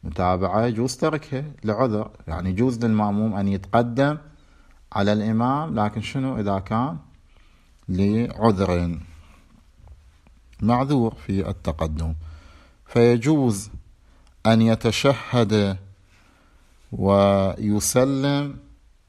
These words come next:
قبل الإمام. زين، النقطة العاشرة، نأتي إلى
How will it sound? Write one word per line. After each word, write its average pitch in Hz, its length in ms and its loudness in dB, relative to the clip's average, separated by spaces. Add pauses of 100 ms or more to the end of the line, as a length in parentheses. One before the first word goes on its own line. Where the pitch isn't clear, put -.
(160)
قبل 107 240 0
الإمام. 78 640 -4 (1400)
زين، 85 220 -8 (240)
النقطة 151 720 2
العاشرة، 107 800 2
نأتي 131 480 0
إلى 156 360 0